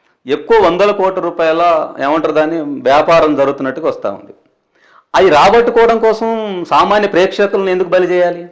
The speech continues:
ఇప్పుడు స-, సరసమైన ధరలకు అంటారు కదా, తక్కువ ధరకు మీరు, "మేము ప్రేక్షకుల కోసమే ఉన్నాం, మా జీవితాలు ప్రేక్షకుల కోసమే,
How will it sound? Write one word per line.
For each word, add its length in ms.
ఇప్పుడు 520
స-, 340
సరసమైన 560
ధరలకు 360
అంటారు 220
కదా, 380
తక్కువ 320
ధరకు 600
మీరు, 300
"మేము 180
ప్రేక్షకుల 440
కోసమే 360
ఉన్నాం, 340
మా 100
జీవితాలు 460
ప్రేక్షకుల 480
కోసమే, 480